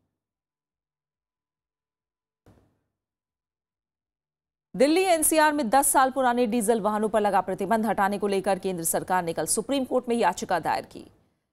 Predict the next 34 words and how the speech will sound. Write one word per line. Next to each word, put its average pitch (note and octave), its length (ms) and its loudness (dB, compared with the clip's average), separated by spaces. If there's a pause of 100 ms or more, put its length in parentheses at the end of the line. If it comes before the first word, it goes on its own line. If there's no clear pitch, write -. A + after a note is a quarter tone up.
(120)
केंद्र C4 280 2
की C4+ 80 0
दलील C4+ 320 0
है C#4+ 80 2
कि C#4 100 -6
इससे B3 300 0
गरीब B3 300 0
तबके B3 240 -2
पर C#4 140 -2
असर A#3 380 0
पड़ E3 140 -8
रहा D#3 220 -10
है। F3 160 -16 (640)
अदालत A3+ 340 4
ने C4 60 -2
अटॉर्नी A#3+ 320 0
जनरल A3+ 300 0
से A#3+ 160 -2
एनजीटी G#3+ 340 -4
के A#3 80 -2
आदेश A3 320 0
को G#3+ 140 -4
चुनौती A#3 400 -2
देने F#3 180 -4
वाली F3 340 -2 (280)
ऐसी A3+ 260 0
ही C#4 120 0
एक A#3 160 -6
दूसरी B3+ 300 -2
याचिका G#3 360 0
के A#3 140 -6
बारे G#3+ 220 -2
में D#3+ 120 -10
पूछा। - 340 -14